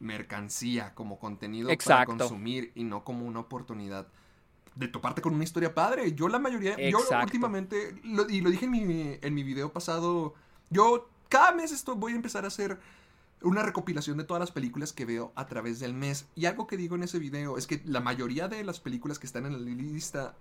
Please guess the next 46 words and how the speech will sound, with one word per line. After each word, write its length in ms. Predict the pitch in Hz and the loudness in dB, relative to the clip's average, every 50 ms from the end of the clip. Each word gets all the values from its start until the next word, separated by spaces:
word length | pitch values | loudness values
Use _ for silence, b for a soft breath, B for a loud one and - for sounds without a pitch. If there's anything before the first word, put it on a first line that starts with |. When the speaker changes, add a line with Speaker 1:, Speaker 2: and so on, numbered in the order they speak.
| - - | -12 -6
Speaker 1:
me 120 | 135 135 | -4 -2
las 140 | 131 127 147 | -2 -2 -4
eché 400 | 135 - - 139 139 151 160 - - | -4 -4 -2 -2 -2 -2 -2 -2 2
al 180 | 143 160 156 139 | 4 4 4 4
azar, 400 | 135 - 156 165 180 165 - - | 2 2 2 2 2 2 0 -2
porque 200 | - 147 135 131 | -2 -2 -2 -2
a 40 | 123 | -4
lo 60 | 123 | -4
mejor 220 | 123 131 160 170 | -2 0 2 2
había 140 | 170 170 170 | 2 2 0
escuchado 380 | 151 - - 170 - 156 135 131 | -2 -2 -6 -6 -4 -4 -4 -2
algo 140 | 123 117 117 | -4 -4 -4
bueno 200 | 113 117 113 113 | -4 -4 -4 -4
de 160 | 107 107 139 175 | -4 -2 0 0
ellas, 340 | 180 175 196 185 180 180 B B B B B | 2 4 2 2 2 0 B B B B B
o 140 | B 123 127 | B 4 4
a 60 | 123 | 4
lo 80 | 117 107 | 4 2
mejor 640 | 107 107 - 139 127 127 127 131 131 131 131 131 - - - - - - - - - - - _ _ - - - | -4 -6 -4 -2 -2 0 2 2 2 2 0 -2 -10 -14 -20 -20 -20 -20 -20 -20 -20 -20 -20 _ _ -20 -10 -4
tenía 240 | 147 156 156 147 143 | 0 0 2 2 2
una 140 | 143 143 139 | 0 0 -2
referencia, 760 | 143 147 - 143 - 151 190 202 202 196 - 208 190 180 165 | -4 -6 -10 -10 -8 -6 -2 -2 -2 -2 0 2 2 2 2
lo 180 | 156 156 135 135 | 2 0 -2 -2
que 100 | - 127 | -2 -6
sea, 360 | - - 135 131 117 117 - | -4 -2 -2 -2 -2 -2 -2
pero 200 | - 127 123 120 | -2 -2 0 0
no, 600 | 117 127 135 139 143 143 147 147 151 156 156 147 b b b b b b | 0 -2 0 0 2 2 4 4 4 2 2 0 b b b b b b
no 160 | - 160 165 | 0 4 4
veía 260 | 170 175 170 175 170 165 | 6 6 6 6 4 4
solamente 400 | - 170 165 160 165 165 165 170 | 2 0 0 0 -2 -2 -2 -2
lo 100 | 160 156 | -4 -4
que 100 | - - | -6 -10
conocía 540 | - 123 113 - - 135 139 143 139 127 | -10 -10 -8 -8 -6 -4 -2 -2 0 0
o 60 | 127 123 | 0 -2
lo 120 | 117 117 | -2 -4
que 100 | - 120 | -6 -8
ya 120 | 117 117 | -8 -8
tenía 200 | - 139 131 131 | -8 -8 -8 -8
identificado, 640 | 131 131 139 143 127 120 139 135 123 120 123 120 117 | -6 -6 -6 -6 -6 -8 -10 -6 -4 -4 -2 -2 -4
sino 200 | - 120 117 113 | -4 -6 -8 -8
muchas 280 | 120 131 131 - 143 | -8 -8 -6 -6 -4
veces 280 | 147 151 151 170 160 - | -4 -4 -4 -6 -8 -6
te 100 | - 143 | -8 -8
tienes 280 | - - 127 139 147 143 | -4 -4 -4 -4 -4 -4
que 100 | - 151 | -4 -4
lanzar 380 | 143 147 147 151 151 156 160 | -4 -4 -2 -2 -4 -4 -4